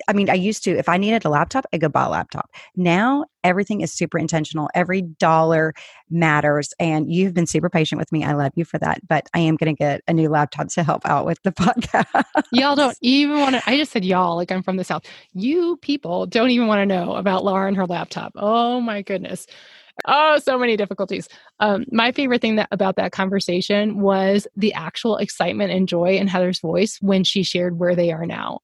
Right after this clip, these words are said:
Speaker 2: And, and can you feel how good it feels to her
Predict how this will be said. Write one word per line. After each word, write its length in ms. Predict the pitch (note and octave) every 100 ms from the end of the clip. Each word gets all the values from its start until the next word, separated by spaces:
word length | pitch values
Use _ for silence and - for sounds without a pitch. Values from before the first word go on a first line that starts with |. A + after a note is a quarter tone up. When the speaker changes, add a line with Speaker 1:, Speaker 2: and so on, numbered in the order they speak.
| A3+
Speaker 2:
And, 180 | A3 - -
and 240 | A3+ A3
can 280 | - C4 C4+
you 200 | C#4+ F4
feel 600 | - A3+ A3+ B3+ D#4+ G4+
how 220 | - A#3+ A3+
good 220 | B3 C4
it 140 | -
feels 240 | B3+ B3 -
to 120 | A3+
her 460 | F#3+ F3+ F#3+ A#3+